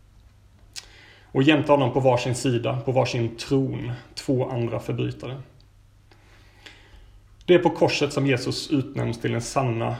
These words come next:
konungen, och det är där Jesus får sin kungavärdighet.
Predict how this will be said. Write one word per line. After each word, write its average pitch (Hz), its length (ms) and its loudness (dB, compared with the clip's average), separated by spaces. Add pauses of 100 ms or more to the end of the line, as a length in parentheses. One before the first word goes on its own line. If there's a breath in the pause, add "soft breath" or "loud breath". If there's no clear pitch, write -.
konungen, 120 580 -4 (200)
och 131 120 -8
det 127 60 2
är - 20 0
där 127 180 4
Jesus 123 420 0
får 117 280 0
sin 117 380 -6 (100)
kungavärdighet. 117 920 -6